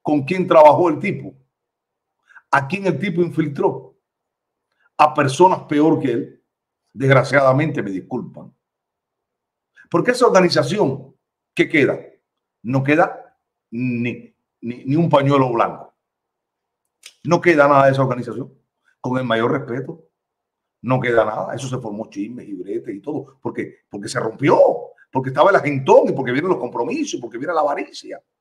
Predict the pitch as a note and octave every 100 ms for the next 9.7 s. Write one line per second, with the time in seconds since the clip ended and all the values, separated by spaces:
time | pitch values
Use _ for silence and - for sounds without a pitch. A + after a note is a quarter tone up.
0 | _ _ _ _ _ _ _ _ C3 -
1 | C3+ A#3+ D4 - A#3 G3+ F3 D#3 F#3 F3
2 | E3 F3 F3+ - F3+ C5 - - C3+ -
3 | - - _ _ _ - C#3 C3+ - C3
4 | - - B3+ F4 A#3+ G#3+ F#3+ F3+ F3 A3
5 | G#3+ F#3 D#3+ G3 E3+ D3+ D3+ C3+ C3 A#2+
6 | G#2+ C3 A#2 A#2 E2 - _ _ _ _
7 | _ _ _ _ _ _ _ _ _ _
8 | _ _ _ _ _ _ _ - B2 A2+
9 | G2+ B2 A#2+ G2 G2 G2+ G2